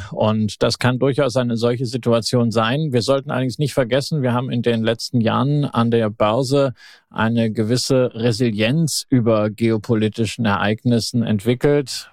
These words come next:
Wir haben häufiger, wenn es geopolitische Verwerfungen gab, dann einen Kursrutsch gesehen, der aber sehr schnell wieder aufgeholt wurde, weil man dann doch am Ende die Erkenntnis hatte,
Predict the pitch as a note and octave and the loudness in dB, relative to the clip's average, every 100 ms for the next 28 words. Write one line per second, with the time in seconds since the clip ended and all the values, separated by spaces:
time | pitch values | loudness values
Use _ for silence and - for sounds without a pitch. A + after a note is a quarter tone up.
0 | - G#2+ A2 A2 A2+ G2 - - A#2 C#3 | -8 -2 -2 -2 -4 -6 -10 -2 0 2
1 | B2+ D#3 B2+ C3 C3 A2 - - B2 A2+ | 0 -2 2 2 2 -2 -10 -16 -4 -2
2 | B2+ A#2+ A#2 A2 - - A2 B2 B2+ A#2+ | -2 -2 -2 -2 -10 -12 -4 0 0 0
3 | B2 A#2 A#2 A2 G#2+ A#2 G2 G2+ A2+ A#2+ | -2 -2 -4 -6 -4 -2 0 0 -2 -2
4 | C3+ A2+ A2 G#2+ A#2 A#2+ - - A2 A#2 | -2 0 0 2 0 -2 -8 -4 -2 -2
5 | A#2+ G#2+ G#2 G#2 - B2+ C3+ - C3 A#2+ | 0 0 0 -2 0 0 0 0 -2 -2
6 | - - G2 A#2+ B2+ A#2 A#2 A#2 G#2 G#2 | -4 -2 0 2 2 2 2 0 0 -2
7 | A#2+ A2+ - A#2+ A2 A2 G#2+ G#2 G#2 B2 | 0 -2 0 0 0 0 2 0 0 -2
8 | - C#3+ B2 C3+ B2+ A2 B2+ C#3 B2+ - | 0 0 2 0 0 2 2 2 -2 -6
9 | - - - - A#2 B2+ D3+ F#3 F#3 - | -16 -16 -18 -8 -2 0 2 2 0 -2
10 | D#3+ D3+ D#3 D3 D3 C#3 D#3 E3+ - - | -2 0 0 0 0 2 2 2 -4 -20
11 | - B2+ B2 B2 B2+ A2+ B2 A2 G#2+ C3 | -8 -6 -2 -4 -4 -2 -2 -4 -4 -4
12 | C3 C3+ A#2 - A#2+ C3 B2+ B2 | -2 -4 -4 -2 -2 2 0 0